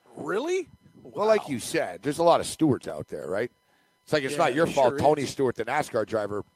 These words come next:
Speaker 2: purposely ran someone over. <laughs>
Speaker 1: Yeah, exactly. Thanks, Gabe. I know. <laughs> Yeah, every, <laughs> it doesn't help when you wanna get around, too. <laughs>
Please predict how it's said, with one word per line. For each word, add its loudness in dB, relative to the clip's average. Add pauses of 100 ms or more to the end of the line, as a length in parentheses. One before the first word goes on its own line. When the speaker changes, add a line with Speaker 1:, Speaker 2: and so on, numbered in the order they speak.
(280)
Speaker 2:
purposely 2
ran -4
someone 0
over. -2
<laughs> -6
Speaker 1:
Yeah, 6
exactly. -2
Thanks, -2
Gabe. -6
I -4
know. -4
<laughs> -14 (920)
Yeah, -6
every, -6 (260)
<laughs> -20
it -10
doesn't -2
help 0
when 0
you -6
wanna -4
get -2
around, -2
too. -4 (1600)
<laughs> -12